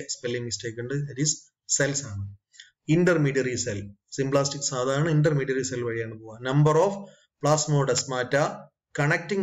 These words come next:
the sieve tube, including companion cell to surrounding cell. വളരെ കുറച്ച് കമ്പാനിയൻ സെൽ മാത്രമാണ് ഇതിലുണ്ടാവുക, ഒരുപാടെണ്ണം symplastic-ിലുണ്ട്.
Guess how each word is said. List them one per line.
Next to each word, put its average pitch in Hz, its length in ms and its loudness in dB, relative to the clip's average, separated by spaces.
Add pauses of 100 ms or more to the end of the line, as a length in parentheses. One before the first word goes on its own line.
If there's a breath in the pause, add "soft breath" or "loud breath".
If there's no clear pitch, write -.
the 151 140 4
sieve 180 220 -2 (120)
tube, 135 240 0 (160)
including 139 500 4
companion 135 480 -2
cell 120 140 -2 (100)
to 123 140 -8
surrounding 120 440 -6
cell. 110 140 -6 (200)
വളരെ 135 240 -4 (100)
കുറച്ച് 135 260 -4 (640 loud breath)
കമ്പാനിയൻ 123 400 -2
സെൽ 123 160 -4 (100)
മാത്രമാണ് 120 380 -4
ഇതിലുണ്ടാവുക, 117 420 -2 (220)
ഒരുപാടെണ്ണം 139 720 2 (100)
symplastic-ിലുണ്ട്. 117 640 -6